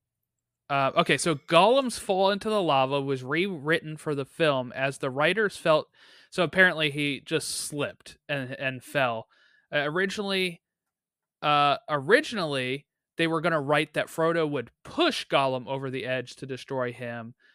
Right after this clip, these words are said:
and the ring, but it looked like, <laughs> they said it would look like it's, that Frodo's murdering Gollum. So instead they have them struggle for possession of the ring. And it, so originally, I guess,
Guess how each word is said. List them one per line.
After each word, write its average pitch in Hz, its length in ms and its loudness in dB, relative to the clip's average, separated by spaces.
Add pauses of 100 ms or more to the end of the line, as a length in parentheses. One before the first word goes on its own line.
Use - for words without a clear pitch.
(300)
and 135 200 -4
the 120 80 -6
ring, 113 440 -8 (460)
but 143 280 0
it 151 140 0
looked 165 240 -2
like, 156 360 4 (200)
<laughs> - 280 -8
they 151 300 -4
said 165 180 0
it 147 100 -2
would 139 120 -8
look 151 180 -4
like 139 220 0
it's, 135 220 -10 (580)
that 135 200 -8
Frodo's 143 360 0
murdering 123 540 -2
Gollum. 110 380 -6 (420)
So 170 180 2
instead 165 360 2
they 165 120 4
have 147 300 2
them 135 220 -2
struggle 147 420 0
for 139 180 -6
possession 131 540 -4
of 117 120 -10
the 113 100 -10
ring. 110 340 -10 (380)
And 127 100 -10
it, 120 120 -4
so 180 120 4
originally, 185 420 2
I 156 80 6
guess, 156 260 2